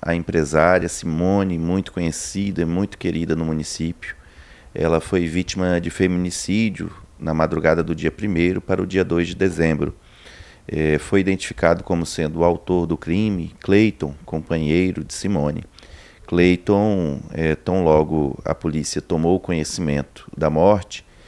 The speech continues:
Cleiton, ah, s-, provavelmente sobre efeito de substância entorpecente,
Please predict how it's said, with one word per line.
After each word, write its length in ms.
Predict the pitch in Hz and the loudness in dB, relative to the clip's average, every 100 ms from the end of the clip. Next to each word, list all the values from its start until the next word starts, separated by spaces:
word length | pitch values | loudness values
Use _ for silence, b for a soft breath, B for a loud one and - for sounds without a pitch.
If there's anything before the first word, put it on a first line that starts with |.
| b b - | b b -2
Cleiton, 680 | 85 87 85 95 95 95 - | 4 4 4 2 2 0 -2
ah, 140 | - - - - - - - - | -6 -8 -14 -20 -20 -20 -20 -18
s-, 180 | - - - | -16 -16 0
provavelmente 600 | 101 92 87 85 85 - | 4 6 6 6 2 0
sobre 480 | - 82 82 82 82 | -2 0 0 0 0
efeito 380 | 82 85 80 78 | 0 0 -2 -4
de 100 | - | -6
substância 560 | 82 - - 78 - | -6 -6 -2 -2 -2
entorpecente, 800 | - 82 113 113 76 78 - - | -6 0 0 0 0 -2 -4 -10